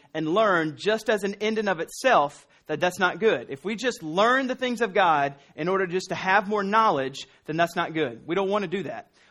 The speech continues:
We want to learn in, in order to develop within us a love for Jesus so that that will drive us on to worship Him. So this is why we have knowledge. We don't just knowledge, uh, pursue knowledge as just an end, but so that we can have a deeper love for Christ. I want to read this text to you,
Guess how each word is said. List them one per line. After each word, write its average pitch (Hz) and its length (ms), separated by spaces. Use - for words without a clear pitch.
We 202 140
want 240 180
to 202 80
learn 190 380
in, 160 100
in 165 140
order 202 300
to 151 360
develop 208 460
within 220 320
us 156 220
a 156 80
love 190 340
for 156 140
Jesus 160 580
so 180 200
that 160 220
that 190 180
will 190 120
drive 175 340
us 170 120
on 170 180
to 160 60
worship 151 360
Him. 110 180
So 160 100
this 214 200
is 175 120
why 175 200
we 180 100
have 165 160
knowledge. 139 340
We 170 120
don't 214 200
just 202 160
knowledge, 185 520
uh, 160 140
pursue - 340
knowledge 170 400
as 143 160
just 196 240
an 208 100
end, 156 420
but 160 80
so 165 160
that 160 80
we 156 60
can 160 100
have 151 100
a 139 60
deeper 196 320
love 175 240
for 156 80
Christ. - 440
I 170 80
want 220 100
to 220 80
read 208 240
this 190 160
text - 360
to 151 100
you, 123 240